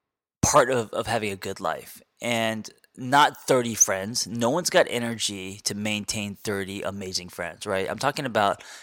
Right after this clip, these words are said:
your tribe. And you could have different cliques. You could have, you know, you could have your fitness tribe and you can have your, um, your other, like, I, I have, I have some younger dudes I work out with. They're my boys and my friends and I ride motorcycles with.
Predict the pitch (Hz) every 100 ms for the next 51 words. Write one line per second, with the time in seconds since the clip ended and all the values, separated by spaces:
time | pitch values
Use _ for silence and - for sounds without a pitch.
0 | - 110 101 - - 104 92 90 92 -
1 | - 156 170 214 196 120 123 113 107 -
2 | 110 113 - 143 156 147 131 107 113 117
3 | 127 104 95 110 90 90 - 98 95 101
4 | 95 95 95 98 98 98 95 92 - -
5 | - - - - 98 95 98 98 - 101
6 | 98 95 92 - _ - 110 107 131 -
7 | 117 123 127 120 107 - - 120 120 123
8 | 110 - 123 117 131 127 139 151 147 139
9 | 147 160 165 190 196 - 113 123 127 120
10 | 117 151 160 143 120 - 123 151 165 123
11 | 107 117 110 120 - 147 147 156 180 -
12 | - -